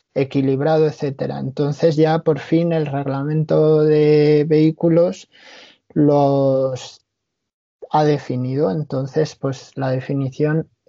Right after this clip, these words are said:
eh, habla de vehículo de movilidad personal como un vehículo de una o más ruedas dotado de una única plaza y propulsado exclusivamente por motores eléctricos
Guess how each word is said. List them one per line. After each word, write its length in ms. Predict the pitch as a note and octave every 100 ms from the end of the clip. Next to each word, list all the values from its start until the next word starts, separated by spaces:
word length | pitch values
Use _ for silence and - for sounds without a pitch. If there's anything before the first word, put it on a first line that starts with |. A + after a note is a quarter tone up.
| _
eh, 480 | D3+ C#3+ C#3 C#3 C3+ -
habla 440 | D3 D3+ D#3+ D#3+
de 360 | D3+ C#3+ C#3+ -
vehículo 540 | C#3+ C#3+ D3 E3+ D#3 D#3
de 100 | D#3
movilidad 680 | D#3 D3+ D3 D3 D3+ D#3
personal 600 | - C#3 D#3+ D#3 E3+ F#3+
como 360 | - D#3 D3 C#3+
un 180 | D#3 D#3+
vehículo 500 | D#3+ D3+ D#3 D3 C#3+
de 180 | C#3+
una 380 | D3+ D#3+ D3+ C3+
o 80 | C3+
más 320 | C#3+ D3+ D#3
ruedas 560 | C#3+ E3 E3 F3+ G3 - _ _ _
dotado 560 | - D3+ C3+ E3 D3+ C#3
de 240 | C#3 C3+ -
una 360 | - E3+ E3+ D3+
única 460 | D#3 D#3+ D3+ C#3+ C3+
plaza 560 | D3+ D#3 - F3+ G#3+ -
y 120 | -
propulsado 920 | C#3 D3+ D3+ D3+ C#3 - D3 D#3 F3+ F3
exclusivamente 1120 | E3+ D3+ - D3+ D3 C#3 D#3 D3+ D3+ D#3 F3
por 180 | F3 D#3+
motores 560 | D3+ C#3 C3+ D3 C#3 C3+
eléctricos 720 | C3+ D#3 - E3 F3+ G3 -